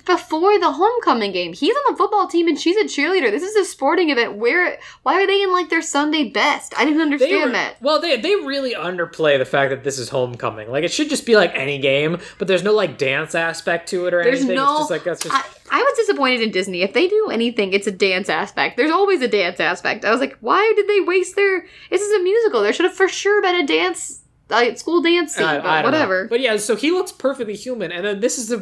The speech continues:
Speaker 2: yeah, this is the moment where I realized, I was like, if you have the technology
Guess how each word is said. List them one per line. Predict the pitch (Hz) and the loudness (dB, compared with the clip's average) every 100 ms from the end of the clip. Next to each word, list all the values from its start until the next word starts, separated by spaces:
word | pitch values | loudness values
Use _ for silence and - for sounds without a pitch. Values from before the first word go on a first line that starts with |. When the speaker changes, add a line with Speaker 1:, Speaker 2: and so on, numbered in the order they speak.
| 185 | -2
Speaker 2:
yeah, | 196 | -2
this | 180 | 0
is | 254 | -2
the | 269 | -2
moment | 254 | -4
where | 254 | -2
I | 220 | -2
realized, | 208 262 196 170 | -2 0 0 0
I | |
was | 180 170 | 0 0
like, | 156 - - | -4 -6 -18
if | - | -8
you | 202 240 | -6 -6
have | - 147 160 180 160 | -6 -2 0 0 -2
the | 135 | -8
technology | - 165 147 127 135 156 190 190 | -2 -2 0 -2 -2 -4 -4 -6